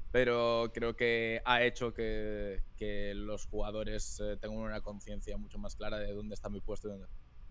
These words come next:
Que nunca había tenido problemas, ¿sabes? Pero, eh, siempre cuando sales, hablas, muchas veces hablas. Y,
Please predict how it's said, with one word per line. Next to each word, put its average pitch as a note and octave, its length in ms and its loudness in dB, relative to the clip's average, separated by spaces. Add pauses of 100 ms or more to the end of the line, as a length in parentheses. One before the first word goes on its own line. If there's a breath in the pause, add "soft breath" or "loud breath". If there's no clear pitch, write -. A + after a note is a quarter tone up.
(520)
Que C3+ 100 10
nunca F3 180 8
había F3 160 12
tenido C3 220 4
problemas, A2+ 500 4
¿sabes? A2 240 -2
Pero, G2+ 360 0 (500)
eh, A2 460 0
siempre B2+ 260 2
cuando A2+ 440 0
sales, A#2 440 0 (500)
hablas, G#2 280 -4 (220)
muchas G#2 180 -2
veces G2 180 -6
hablas. F#2 220 -10 (1600)
Y, G#2+ 760 2